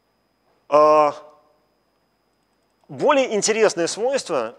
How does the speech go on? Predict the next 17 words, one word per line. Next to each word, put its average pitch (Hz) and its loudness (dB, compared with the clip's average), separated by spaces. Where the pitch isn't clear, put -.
которое, 196 2
в 175 -2
общем-то, 175 -6
более 180 2
сильное, 185 -6
но, 196 -4
о, 151 0
о, 135 -4
менее 175 0
нужное, 160 -2
хотя 190 0
иногда 147 0
оно 147 -2
нужно 139 -6
очень 139 -8
сильно, 92 -18
а, 135 4